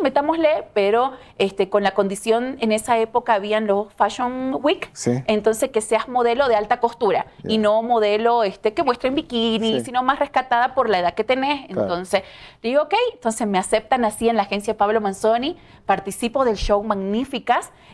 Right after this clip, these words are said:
Speaker 1: y mostrando colecciones de, este, los diseñadores bolivianos.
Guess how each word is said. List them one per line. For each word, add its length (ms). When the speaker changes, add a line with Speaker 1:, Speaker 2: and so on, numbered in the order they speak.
Speaker 1:
y 480
mostrando 840
colecciones 840
de, 500
este, 280
los 140
diseñadores 520
bolivianos. 460